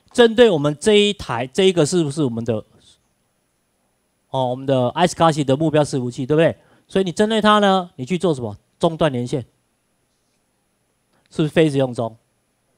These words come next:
哦，因为呢，现在没有人，没有在用它了。好，这边呢，探索把这个你的I P把它做移除，移除。哦，把这个移除，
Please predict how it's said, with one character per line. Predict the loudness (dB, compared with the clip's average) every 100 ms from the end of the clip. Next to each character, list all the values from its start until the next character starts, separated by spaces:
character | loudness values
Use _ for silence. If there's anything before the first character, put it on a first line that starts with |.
| _ _ _ _
哦， | -8 -8 -8 _
因 | -4 0
为 |
呢， | 0
现 | 0 0
在 |
没 | 2
有 | 0
人， | -2
没 | -2
有 | -2
在 | 0 0
用 | 0
它 | -2 -6
了。 | -6 -12 _ _ _ _ _ _ _ _
好， | 2 2 -4 _
这 | 2
边 | 4 6
呢， | 6 4 0 _ _ _ _ _ _ _ _ _ _ _ _ _ -2
探 | -2
索 | 2 0 -2 _ _ _ _ _
把 | -4 -2
这 | 0 0
个 | 0 -2 -4 _ _ _ _ _ _ _ _ _ -10
你 | -6 -4
的 | -2
I | -2 -2
P | -4 -8 -14 _ _ _ -10
把 | -6
它 | -6
做 | -6 -8 -10
移 | -12
除， | -12 -16 -20 _ _ _ _ _ _ _ _ _ _ _ _ _ _ _ _
移 | -10 -10
除。 | -10 -18 _ _ _ _ _ _ _ _ _ _ _ _ _
哦， | 0 2 2
把 | 0
这 | -2 -2
个 | -2
移 | -6
除， | -10